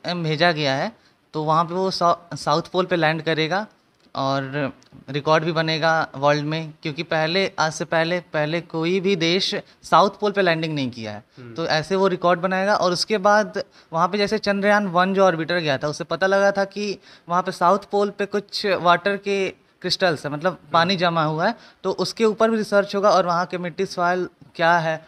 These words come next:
Speaker 1: उस प्रॉपर्टी को अभी तक जैसे, अ, होता है कि सब चांद के स-, जो लाइट पार्ट है जो हम लोग को दिखता है, वो उस, वो तो सब रिसर्च हो चुका है और बहुत कुछ जानते हैं हम लोग,
Speaker 2: हम्म।
Speaker 1: लेकिन वो जो साउथ पोल है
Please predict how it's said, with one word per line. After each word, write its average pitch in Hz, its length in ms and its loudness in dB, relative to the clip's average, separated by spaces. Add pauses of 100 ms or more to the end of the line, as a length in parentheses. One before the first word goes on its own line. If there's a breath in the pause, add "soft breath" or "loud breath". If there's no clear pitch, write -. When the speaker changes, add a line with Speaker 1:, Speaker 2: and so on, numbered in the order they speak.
Speaker 1:
उस 180 120 -10
प्रॉपर्टी 196 420 2
को 214 120 -4
अभी 190 200 4
तक 208 200 -4
जैसे, 190 560 -6
अ, 160 200 -8 (460 soft breath)
होता 175 260 -2
है 190 120 2
कि 202 420 -2
सब - 360 0 (100)
चांद 190 240 0
के 240 160 -4
स-, - 200 -8
जो 185 420 0
लाइट 160 320 2
पार्ट 151 280 0
है 175 60 -4
जो 165 100 -6
हम 165 140 -6
लोग 170 80 -6
को 170 80 -4
दिखता 151 320 -6
है, 147 160 -6 (320 soft breath)
वो 160 200 0
उस, 170 300 -4
वो 196 200 0
तो - 120 -8
सब 226 300 2
रिसर्च 196 380 0
हो 202 100 4
चुका 160 300 -2
है 127 140 -2
और 147 180 -2
बहुत 175 240 2
कुछ 190 100 -2
जानते 170 300 0
हैं 175 60 0
हम 135 100 -2
लोग, 113 100 -6
Speaker 2:
हम्म। - 260 -20
Speaker 1:
लेकिन 185 200 -2
वो 202 120 0
जो 202 80 -4
साउथ 208 280 2
पोल 175 360 -2
है 190 100 -2